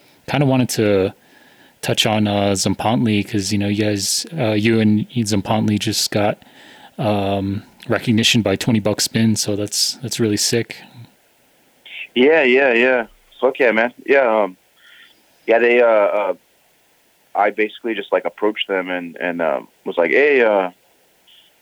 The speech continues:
Speaker 2: um, would you guys be interested in, like, putting out this L P that I got ready?" And,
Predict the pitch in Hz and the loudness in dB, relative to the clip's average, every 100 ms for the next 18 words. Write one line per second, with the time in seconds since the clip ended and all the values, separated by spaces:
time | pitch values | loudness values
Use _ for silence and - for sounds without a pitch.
0 | - 95 90 85 _ _ - 107 104 101 | -4 -2 -2 -6 _ _ -8 -2 0 -2
1 | - 104 104 - 110 104 98 92 85 - | -2 -4 -2 -2 0 0 -2 0 -2 -4
2 | _ _ _ _ _ _ _ _ _ - | _ _ _ _ _ _ _ _ _ -4
3 | 104 101 101 - 98 - 98 - 127 123 | 0 2 0 0 -2 0 0 0 -2 0
4 | 131 127 127 117 120 131 135 123 104 95 | 0 2 2 2 0 -2 -2 -4 -6 -10